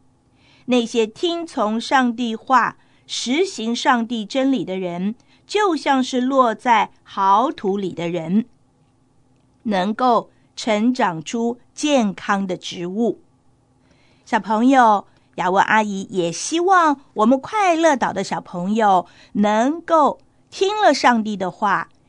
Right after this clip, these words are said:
也实行出来，遵行上帝的旨意，让我们都能够成长出成熟健康的植物，那就是我们都有属天的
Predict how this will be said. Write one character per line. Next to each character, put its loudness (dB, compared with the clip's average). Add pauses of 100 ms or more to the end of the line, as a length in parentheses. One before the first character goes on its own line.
也 2
实 -2
行 -2
出 -6
来， -4 (340)
遵 -2
行 -4
上 0
帝 -6
的 -8
旨 -10
意， -10 (540)
让 2
我 -2
们 -2
都 2
能 2
够 2
成 -4
长 0
出 -2 (420)
成 0
熟 2
健 0
康 -4
的 -4
植 -10
物， -2 (480)
那 2
就 2
是 -2 (260)
我 0
们 -2
都 0
有 0 (120)
属 -2
天 0
的 4